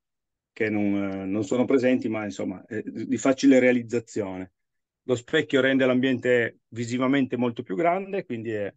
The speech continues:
un, un'ottima intuizione. Il primo bagno che andiamo a vedere,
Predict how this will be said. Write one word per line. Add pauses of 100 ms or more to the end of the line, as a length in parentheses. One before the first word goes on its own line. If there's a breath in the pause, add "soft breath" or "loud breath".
(120)
un,
un'ottima
intuizione. (2000)
Il
primo
bagno
che
andiamo
a
vedere,